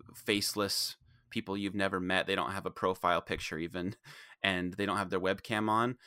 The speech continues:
it's really hard to connect with those people and trust them. It's almost like how they say, like, emails, it's hard, and,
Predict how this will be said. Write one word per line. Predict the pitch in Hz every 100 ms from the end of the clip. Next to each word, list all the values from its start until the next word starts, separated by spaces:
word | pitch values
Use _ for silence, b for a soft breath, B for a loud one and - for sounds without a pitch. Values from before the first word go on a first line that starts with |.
| b -
it's | 135
really | 185 214
hard | 180 180
to | 143
connect | - 101 110
with | -
those | 143 139
people | - 151 143
and | 101
trust | - - 95 -
them. | 76
It's | 65 -
almost | 160 160 -
like | 123 120
how |
they | 107 101
say, | - 104
like, | 101 -
emails, | 110 107 113 107
it's | 98 -
hard, | 98 95 -
and, | 92 90